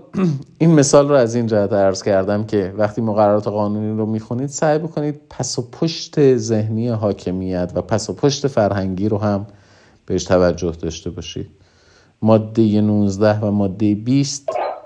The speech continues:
تمام تلاششون رو دارن می‌کنن که حق مکتسب ایجاد نشه و در عین حال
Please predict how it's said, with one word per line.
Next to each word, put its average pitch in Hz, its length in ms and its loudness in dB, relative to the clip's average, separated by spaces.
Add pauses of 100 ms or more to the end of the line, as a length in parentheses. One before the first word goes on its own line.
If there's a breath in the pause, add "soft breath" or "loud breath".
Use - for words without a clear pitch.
(200)
تمام 139 440 6
تلاششون 117 640 2
رو 120 60 2
دارن 110 280 2
می‌کنن 110 440 0
که 110 120 0
حق 101 220 -2
مکتسب 98 560 0
ایجاد 95 400 -2
نشه 107 320 -6 (960 soft breath)
و 123 140 6
در 117 200 6
عین 143 360 2
حال 127 380 4